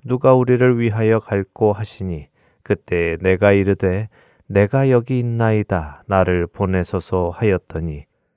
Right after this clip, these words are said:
여호와께서 이르시되, "가서 이 백성에게 이르기를 너희가 듣기는 들어도 깨닫지 못할 것이요 보기는 보아도 알지 못하리라 하여 이 백성의 마음을 둔하게 하며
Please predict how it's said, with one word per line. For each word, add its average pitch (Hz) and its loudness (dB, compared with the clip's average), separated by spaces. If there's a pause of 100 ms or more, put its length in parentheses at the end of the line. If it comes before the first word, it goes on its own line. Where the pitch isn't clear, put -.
(160)
여호와께서 98 2
이르시되, 101 -2
"가서 123 -2
이 139 0
백성에게 123 0
이르기를 92 2 (360)
너희가 92 2
듣기는 110 0
들어도 107 4
깨닫지 110 0
못할 113 0
것이요 104 -2
보기는 131 2
보아도 104 2
알지 92 -2
못하리라 107 0
하여 95 -2 (420)
이 127 -2
백성의 113 -2
마음을 104 0
둔하게 92 -2
하며 82 -8